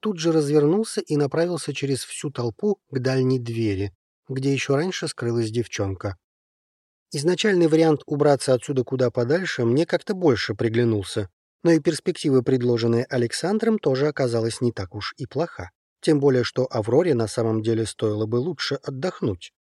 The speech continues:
а не шляться по городу. Всё-таки ещё совсем недавно она была очень близка к граням. Такое вряд ли компенсируешь только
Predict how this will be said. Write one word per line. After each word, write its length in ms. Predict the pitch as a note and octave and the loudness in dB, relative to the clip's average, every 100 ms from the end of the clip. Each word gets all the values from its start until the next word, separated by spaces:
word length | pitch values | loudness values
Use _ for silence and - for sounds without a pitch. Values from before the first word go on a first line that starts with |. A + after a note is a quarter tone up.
| _ _ | _ _
а 120 | D3 | 2
не 120 | A3 | 4
шляться 480 | - B2 G#2+ G2+ A2+ | 2 0 0 -2 -4
по 140 | - | -2
городу. 440 | G#2 G#2+ G#2 G#2+ G#2 _ _ | 0 -2 0 -2 -4 _ _
Всё-таки 360 | - - G2+ - | -10 -10 -8 -8
ещё 220 | A#2+ B2+ | -8 -6
совсем 400 | - A#2+ - A#2+ | -4 -4 -2 -2
недавно 460 | A#2 G#2+ F#2+ A2 D3+ | -2 -2 -4 -2 0
она 120 | D#3 | 0
была 220 | C#3 B2 | 0 -2
очень 320 | B2+ - C3+ | -4 -6 -4
близка 380 | C3 D#3 - B2 | -4 -6 -6 -8
к 120 | C#3 | -8
граням. 540 | C#3+ G3 F#3 G2+ G#2+ _ _ _ _ - | -8 -6 -6 -6 -12 _ _ _ _ -10
Такое 320 | A2 C3 C3 | -6 -4 -4
вряд 320 | B2+ G#3 - | -2 -4 -4
ли 240 | G#2 F#2 - | -8 -8 -10
компенсируешь 840 | - G#2+ G#2+ A2+ G#2 - F3 F3 - | -8 -8 -4 -6 -6 -6 -6 -6 -6
только 420 | B2 A#2 B2+ A#2 | -8 -6 -4 -6